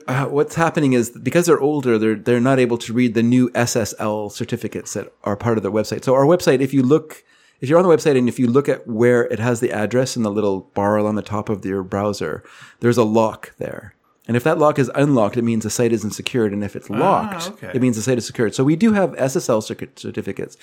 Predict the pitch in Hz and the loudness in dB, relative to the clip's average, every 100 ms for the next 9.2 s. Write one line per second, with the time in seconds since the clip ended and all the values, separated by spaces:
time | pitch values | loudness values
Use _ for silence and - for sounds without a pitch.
0 | - - - 131 160 160 160 - 123 - | -20 -18 -2 0 4 2 0 -4 -12 -4
1 | 123 98 - - _ _ - - 127 - | -2 -2 -4 -10 _ _ -20 -10 -4 0
2 | 185 170 147 131 120 131 131 123 117 190 | 2 2 2 2 2 2 2 0 -2 0
3 | 190 120 113 107 110 110 - 117 120 127 | 2 4 2 2 -2 -4 -6 -2 2 4
4 | 113 110 107 110 190 214 117 - 101 101 | 2 0 -2 -2 0 2 0 -2 -6 -4
5 | 98 - - 135 127 - 110 139 120 104 | -6 -8 -6 -4 -4 -4 0 2 0 -2
6 | - 104 117 110 117 117 92 - - - | -2 0 0 -2 -6 -8 -8 -10 -16 -18
7 | - _ _ _ _ 104 104 104 - 117 | -18 _ _ _ _ -4 -2 -2 0 2
8 | 113 110 110 104 98 101 107 95 82 - | 4 2 0 -4 -4 -2 -2 -4 -8 -12
9 | - | -16